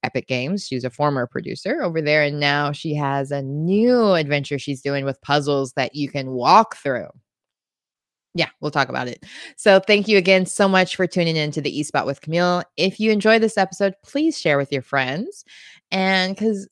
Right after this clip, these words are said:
like I mentioned earlier, Facebook hates me. Okay, so just share with your friends, do what you can. Let everybody know that E Spot with Camille is available on Camille coward dot com as well as YouTube and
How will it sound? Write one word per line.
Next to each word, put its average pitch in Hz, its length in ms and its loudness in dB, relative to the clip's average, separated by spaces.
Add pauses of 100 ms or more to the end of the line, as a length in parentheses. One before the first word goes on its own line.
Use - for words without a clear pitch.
like 202 380 -2
I 175 80 -4
mentioned 139 300 -4
earlier, 143 340 -2 (160)
Facebook 247 360 0
hates 202 320 0
me. 143 380 -6
Okay, 180 300 0
so 185 120 -8
just 185 280 -4
share 214 180 2
with 220 100 2
your 214 120 0
friends, 175 540 0
do 190 120 -2
what 185 160 -2
you 175 80 -8
can. 160 560 -2 (300)
Let 180 180 4
everybody 170 460 6
know 151 340 2
that 151 160 -4
E 160 80 -2
Spot 156 220 0
with 156 180 -4
Camille 147 300 -2
is 156 160 -4
available 151 340 2
on 139 140 -2
Camille 143 300 -6
coward 131 440 -2
dot 120 160 -4 (120)
com 147 540 -2
as 175 220 -4
well 175 380 4
as 143 260 -6
YouTube 185 680 -2 (520)
and 180 220 0